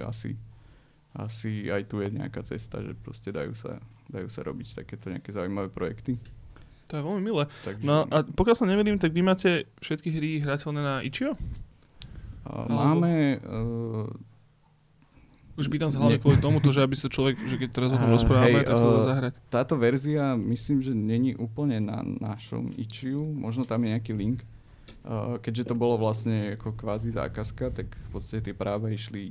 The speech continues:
Speaker 1: išli G T O Inštitútu.
Speaker 2: Mhm.
Speaker 1: Eh, čiže, mm, správujú to v podstate oni, ale pokiaľ viem, tak robili sme v podstate web G L verziu. Čiže dá sa to zahrať, eh,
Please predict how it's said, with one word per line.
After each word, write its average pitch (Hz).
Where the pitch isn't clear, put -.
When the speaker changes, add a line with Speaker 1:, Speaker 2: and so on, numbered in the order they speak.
Speaker 1:
išli -
G 104
T -
O 110
Inštitútu. 123
Speaker 2:
Mhm. 156
Speaker 1:
Eh, -
čiže, 110
mm, 107
správujú 107
to 110
v 110
podstate 113
oni, 117
ale 107
pokiaľ 107
viem, 104
tak 110
robili 110
sme 98
v -
podstate 110
web 90
G -
L 117
verziu. 120
Čiže 110
dá 107
sa 110
to 110
zahrať, 107
eh, 85